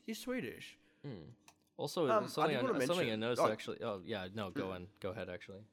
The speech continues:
Speaker 1: No, no, no, you, you first. You first.
Speaker 2: Oh, okay. I was gonna say, like, a lot of, uh, films actually I've been watching happen to be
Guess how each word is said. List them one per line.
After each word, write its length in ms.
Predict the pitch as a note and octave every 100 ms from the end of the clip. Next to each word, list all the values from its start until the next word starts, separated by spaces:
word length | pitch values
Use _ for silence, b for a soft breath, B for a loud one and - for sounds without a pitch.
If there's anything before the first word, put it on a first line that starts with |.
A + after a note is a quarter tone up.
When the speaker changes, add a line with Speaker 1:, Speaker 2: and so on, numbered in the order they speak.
| b b
Speaker 1:
No, 160 | C4
no, 220 | A3 B2+ A#2+
no, 180 | A#2+ G#2+
you, 140 | C3 B2+
you 100 | B2
first. 280 | G2+ - -
You 80 | -
first. 180 | - - -
Speaker 2:
Oh, 180 | C3+ -
okay. 180 | - G2 - b b b -
I 20 |
was 80 | D3+
gonna 140 | D3
say, 220 | - C3
like, 160 | A2+ G#2+
a 40 |
lot 220 | G#2 A#2+
of, 180 | B2 A2 - - - - - _ -
uh, 160 | G#2 F2
films 380 | - A#2+ G#2+
actually 360 | G2+ G2 - G2
I've 100 | F#2
been 120 | G2+
watching 500 | F#2 F#2 - G2 F#2 -
happen 380 | G2 F2+ - G2
to 220 | - -
be 240 | A2 G2